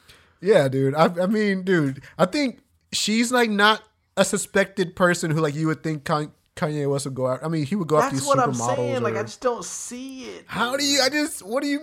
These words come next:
Speaker 1: mean? Okay.
Speaker 2: I feel like she looked better in Uncut Gems than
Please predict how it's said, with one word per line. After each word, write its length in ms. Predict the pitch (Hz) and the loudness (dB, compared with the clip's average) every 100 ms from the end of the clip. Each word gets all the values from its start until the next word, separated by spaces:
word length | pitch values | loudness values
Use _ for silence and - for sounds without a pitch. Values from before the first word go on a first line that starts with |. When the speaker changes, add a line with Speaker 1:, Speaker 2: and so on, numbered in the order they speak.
| 311 | -8
Speaker 1:
mean? 1040 | 311 302 302 294 269 247 208 165 151 131 135 160 | -8 -6 -6 -4 -2 -2 -2 -2 -4 -6 -8 -6
Okay. 480 | 170 139 117 117 - | -6 -6 -6 -8 -8
Speaker 2:
I 40 | - | -8
feel 160 | 381 480 | -2 0
like 100 | 359 | 2
she 120 | 285 | 2
looked 220 | 277 214 | 2 4
better 260 | 151 208 214 | 6 8 6
in 140 | 185 | 4
Uncut 420 | 180 175 180 165 139 | 2 -2 0 0 0
Gems 360 | 160 156 131 | -2 -2 -4
than 160 | 135 | -8